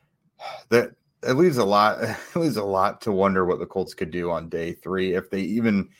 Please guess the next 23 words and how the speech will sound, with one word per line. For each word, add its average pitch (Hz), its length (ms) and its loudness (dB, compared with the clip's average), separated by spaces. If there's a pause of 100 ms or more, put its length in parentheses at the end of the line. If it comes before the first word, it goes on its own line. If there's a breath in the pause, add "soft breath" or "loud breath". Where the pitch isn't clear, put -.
(380 soft breath)
try 131 160 2
and 104 100 0
package 113 380 -2
things 107 240 -4
and, 95 160 -4
and 95 180 0
move 98 240 0
up 95 160 2
again 98 300 -2
or 95 100 2
acquire 92 380 2
more, 87 480 0
or 101 140 0
more 101 200 4
day 90 220 2
two 90 240 -8
picks. - 260 -8
I 82 60 -6
mean, 85 160 -8
not - 180 -8
day - 140 -8
three. 78 260 -8 (540 soft breath)
Um, 69 360 -2